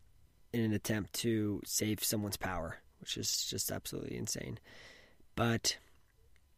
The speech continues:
yeah, so he goes to Egypt. He ends up coming back and living in Nazareth, um, in his childhood. We don't know a lot about his childhood. Uh, as we've said before, the farther back we go, the less we know and the more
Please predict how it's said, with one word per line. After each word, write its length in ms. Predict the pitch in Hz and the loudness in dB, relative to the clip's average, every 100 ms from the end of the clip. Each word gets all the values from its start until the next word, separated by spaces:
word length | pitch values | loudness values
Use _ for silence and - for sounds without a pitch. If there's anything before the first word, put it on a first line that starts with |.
| - | 8
yeah, 160 | 151 127 | 10 10
so 140 | 139 | 10
he 100 | 135 | 10
goes 260 | 131 165 143 | 12 10 12
to 80 | |
Egypt. 280 | 143 139 147 | 12 12 12
He 60 | 170 | 12
ends 140 | 180 | 12
up 120 | 180 | 10
coming 260 | 135 156 147 | 12 10 12
back 460 | 139 139 139 - - - | 12 12 10 6 -4 -2
and 520 | 123 123 123 120 120 | 2 6 6 6 6
living 260 | 131 131 135 | 6 8 10
in 100 | 123 | 10
Nazareth, 640 | 120 117 120 113 117 - - - - - - | 10 10 8 6 4 2 -8 -20 -20 -10 -2
um, 440 | 113 110 113 113 - | 0 2 2 0 -4
in 100 | - | 0
his 120 | 113 - | 2 4
childhood. 600 | - 110 110 113 110 - - - - | 4 4 4 2 2 -2 -10 -2 8
We 80 | |
don't 100 | 190 | 10
know 140 | 311 254 | 12 12
a 20 | |
lot 280 | 165 143 147 | 12 12 12
about 220 | 135 127 | 12 10
his 140 | 123 | 10
childhood. 580 | - 117 110 - - - - - - - - - | 8 8 6 4 0 -4 -6 -8 -14 -16 -10 4
Uh, 40 | |
as 300 | 131 127 139 | 6 8 10
we've 160 | 156 143 | 12 12
said 200 | 156 135 | 10 10
before, 320 | 135 143 139 | 8 10 10
the 100 | 135 | 10
farther 400 | - 160 185 185 | 12 12 12 12
back 300 | 156 147 - | 12 8 12
we 100 | 139 | 12
go, 240 | 131 131 | 12 10
the 80 | 131 | 10
less 400 | 117 117 127 - | 8 8 8 10
we 100 | 135 | 10
know 420 | 120 110 110 120 | 10 10 10 8
and 180 | 117 117 | 8 6
the 60 | 110 | 8
more 680 | 110 117 120 120 117 117 | 8 10 10 10 8 4